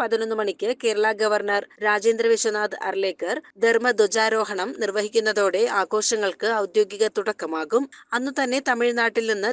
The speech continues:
തിരുനാവായയിലെ ത്രിമൂർത്തി സംഗമ സ്ഥാനത്തേക്ക് മഹാമേരു രഥയാത്രയും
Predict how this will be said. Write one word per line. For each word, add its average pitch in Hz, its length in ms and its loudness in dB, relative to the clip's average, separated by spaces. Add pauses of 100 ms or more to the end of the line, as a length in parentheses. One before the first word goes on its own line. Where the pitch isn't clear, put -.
തിരുനാവായയിലെ 220 760 2 (100)
ത്രിമൂർത്തി 214 460 0 (100)
സംഗമ 208 360 -2
സ്ഥാനത്തേക്ക് 196 680 -2 (360)
മഹാമേരു 240 560 2 (200)
രഥയാത്രയും 202 680 0